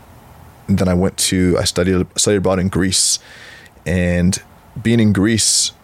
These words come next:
for a few semesters really, um, it really opened my mind to the different possibilities, because I was traveling for the first time extensively, and that just really kind of,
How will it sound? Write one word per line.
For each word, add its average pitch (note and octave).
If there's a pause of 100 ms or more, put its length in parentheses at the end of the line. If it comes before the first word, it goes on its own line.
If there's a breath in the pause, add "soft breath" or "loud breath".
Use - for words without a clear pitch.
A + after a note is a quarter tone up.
for -
a F2
few F#2+
semesters F2
really, F#2 (520 loud breath)
um, G#1 (1800)
it A2
really C3+
opened A#2+
my G2
mind G2
to F#2
the F2+
different F2+
possibilities, D#2+
because F2+
I F2
was F2+
traveling F#2 (140)
for E2+
the E2+
first E2+
time E2
extensively, D2
and E2+
that E2+
just -
really F2
kind E2
of, E2